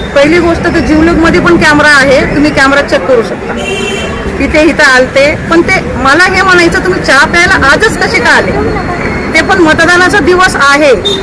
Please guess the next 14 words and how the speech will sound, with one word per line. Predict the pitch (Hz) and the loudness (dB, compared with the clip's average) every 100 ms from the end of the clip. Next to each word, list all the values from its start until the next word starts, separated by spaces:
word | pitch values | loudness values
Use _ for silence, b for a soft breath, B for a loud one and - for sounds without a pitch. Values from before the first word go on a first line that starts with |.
| - | -2
आणि | 254 | -2
तुम्ही | 330 349 370 | 0 0 0
प्रत्येकाच्या | 320 - 349 359 403 | 0 0 0 0 0
घरी | 311 349 | 2 2
जाऊन | 370 359 370 | 2 2 2
जर | 370 | 0
चहा | - 349 | 0 0
पित | 359 349 339 | 0 0 0
असताल | 302 - 330 233 202 - - - - - - - 320 | 0 0 0 0 -2 -6 -6 -8 -6 -6 -6 -4 -2
तर | |
हे | 381 392 | 0 0
चुकीचं | 403 415 415 | 0 0 2
आहे | |
ना. | 311 | 2